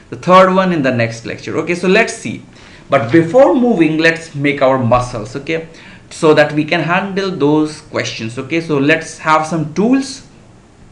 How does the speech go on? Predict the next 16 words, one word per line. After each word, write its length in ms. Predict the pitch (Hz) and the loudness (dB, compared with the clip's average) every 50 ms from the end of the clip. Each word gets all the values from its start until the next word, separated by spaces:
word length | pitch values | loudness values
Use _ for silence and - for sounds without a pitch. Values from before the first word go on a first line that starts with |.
| - - - - - - - - - | -20 -20 -20 -20 -20 -20 -20 -20 -20
So 200 | - - 190 180 | -10 -6 -6 -6
first 400 | 175 - 220 233 247 262 - - | -4 -2 -2 0 0 0 -2 -4
tool, 200 | 240 233 226 180 | -4 -4 -2 2
vector 340 | 170 202 202 - - 175 170 | 4 2 2 2 0 -2 0
representation. 840 | 156 127 120 131 117 113 117 110 107 - - 101 110 - - 123 127 | 0 0 0 -2 -2 -2 -2 -4 -4 -4 -6 -6 -6 -8 -8 -8 -10
Okay, 340 | 131 131 156 156 156 156 - - - - - - - - - - - - | -8 -6 -6 -6 -6 -8 -12 -20 -20 -20 -20 -20 -20 -20 -20 -20 -12 -4
so 220 | - 165 156 - - | -2 -2 -2 -2 0
points 320 | 165 180 196 214 185 - | 0 2 2 2 0 -2
we 140 | 185 190 185 | -2 0 2
will 140 | 180 180 170 | 4 4 4
represent 560 | 165 160 - 156 139 147 151 151 143 135 - | 4 4 2 0 0 2 2 0 0 0 2
by 220 | 151 147 147 117 | 2 2 2 0
x 400 | - - 147 156 151 - - - | 0 0 0 0 0 -2 -6 -6
and 220 | - 135 127 117 117 | -4 -4 -2 0 2
y 240 | 135 165 185 180 - | 2 2 2 0 -2
coordinates. 760 | 185 180 170 165 160 170 170 175 180 175 - - - - | 0 2 2 2 2 0 -2 -2 -4 -6 -8 -14 -18 -20